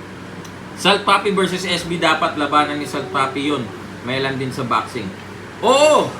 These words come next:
Actually, lugi sa akin si Salt Papi. Oo, lugi sa akin yun, guys.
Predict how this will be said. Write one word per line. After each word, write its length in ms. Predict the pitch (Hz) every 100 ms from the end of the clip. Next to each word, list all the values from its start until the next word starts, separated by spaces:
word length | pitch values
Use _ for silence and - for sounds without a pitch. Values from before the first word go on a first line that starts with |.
| - -
Actually, 400 | 240 370 294 262
lugi 320 | 262 202 254
sa 240 | 254 240
akin 80 | 240
si 160 | 202 208
Salt 240 | 220 202
Papi. 560 | 208 196 240 226 147 127 - - - 95
Oo, 480 | 123 185 190 160 131 127 - 208
lugi 320 | 254 269 247
sa 240 | 240 226
akin 160 | 214 208
yun, 160 | 190
guys. 400 | 165 180 147 -